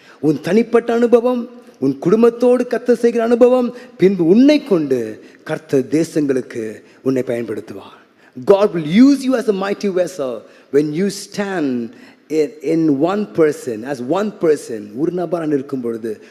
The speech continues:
உன்னை கர்த்தர் மகிமையாய் பயன்படுத்துவார். சத்தமாமன்னு சொல்ல வேண்டாமா? எத்தனை ஆசை இருக்கு, விருப்பம் இருக்கு. அதான் தியான கூட்டம். இதை நீங்க தியானிக்கும் பொழுது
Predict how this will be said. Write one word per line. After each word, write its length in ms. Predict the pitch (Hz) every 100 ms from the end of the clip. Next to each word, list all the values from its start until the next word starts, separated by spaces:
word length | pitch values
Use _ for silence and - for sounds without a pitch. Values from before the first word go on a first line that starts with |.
| -
உன்னை 340 | - 135 131 123
கர்த்தர் 420 | 151 - - 120 117
மகிமையாய் 560 | 120 139 143 139 127 127
பயன்படுத்துவார். 720 | 113 107 104 110 101 - _ _ _ _ _ _ _ _ _ _
சத்தமாமன்னு 680 | - 120 - 147 143 147 139
சொல்ல 220 | 139 123
வேண்டாமா? 400 | 113 110 107 101 - - - - -
எத்தனை 320 | - - 175 151
ஆசை 280 | 156 147
இருக்கு, 300 | 123 110 104 101 - _ _ _ _ -
விருப்பம் 420 | - 185 214 170 139
இருக்கு. 200 | 120 151
அதான் 240 | 180 180
தியான 300 | 147 151 147
கூட்டம். 380 | 143 120 - 110
இதை 220 | 160 165
நீங்க 340 | 160 151 143
தியானிக்கும் 440 | 185 254 262 226 180
பொழுது 520 | 147 127 117 107